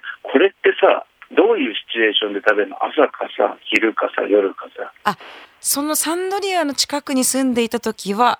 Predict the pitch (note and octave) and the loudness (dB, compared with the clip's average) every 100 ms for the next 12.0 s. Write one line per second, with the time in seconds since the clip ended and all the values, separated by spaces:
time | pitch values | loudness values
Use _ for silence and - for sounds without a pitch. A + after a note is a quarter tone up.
0 | _ - A3 B3 B3 A3+ B3 A#3+ B3+ A3+ | _ -6 -2 0 0 2 2 2 2 2
1 | G#3+ G#3+ D3 - - - F3+ G#3+ A#3 A#3 | 2 2 0 -4 -10 0 2 4 2 2
2 | A#3 - A3 A3+ A3+ - F3 F#3+ F3+ A3 | 2 2 2 2 2 0 0 0 2 0
3 | - E3+ F#3 - F3 G#3+ G#3+ - G3+ G3+ | 0 0 0 -2 -2 2 2 2 2 0
4 | - - G3+ - - F#3 D#3 - F#3 C#3 | 0 0 2 2 2 2 2 0 0 -6
5 | - B2+ _ _ _ - - - - - | -12 -18 _ _ _ -2 2 2 0 0
6 | C3+ C3 D3+ E3 E3 - D#3 D#3+ C3 A#2+ | 2 4 6 4 4 4 4 4 2 2
7 | D3 B2+ A2+ G#2+ G2+ A2 - - C3+ D3 | 2 2 0 0 4 4 2 0 0 0
8 | D#3+ D#3 D#3 - - _ _ _ _ _ | 0 -4 -8 -12 -20 _ _ _ _ _
9 | D3 C#3+ B2 B2+ - - _ _ - F4+ | -14 -10 -8 -6 -8 -14 _ _ -6 -2
10 | E4 C4 G3+ - - B3+ D4+ F#4+ F#4+ F#4+ | 0 0 0 -6 2 4 4 2 0 -2
11 | - D4 D4+ C#4 - C3 B2 G#2+ G2+ | 0 2 2 2 2 2 2 2 2